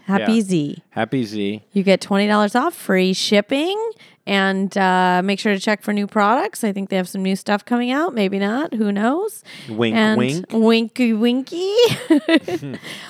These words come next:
Speaker 1: I do like, uh, there are a couple things on there. I was like, "Oh, I could do that with my bedding."
Speaker 2: Yeah.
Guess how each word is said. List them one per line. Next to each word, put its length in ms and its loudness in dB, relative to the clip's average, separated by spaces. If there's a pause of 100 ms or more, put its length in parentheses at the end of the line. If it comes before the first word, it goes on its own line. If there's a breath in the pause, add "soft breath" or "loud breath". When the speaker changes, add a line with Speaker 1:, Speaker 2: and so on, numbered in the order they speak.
Speaker 1:
I 100 0
do 160 2
like, 300 0
uh, 140 -2
there 320 0
are 60 -2
a 60 -6
couple 320 -4
things 340 -4
on 120 -2
there. 140 -2
I 80 -2
was 140 -2
like, 160 -6
"Oh, 100 -12
I 140 -8
could 180 -14
do 140 -12
that 180 -10
with 120 -10
my 120 -6
bedding." 540 -10 (180)
Speaker 2:
Yeah. 340 -6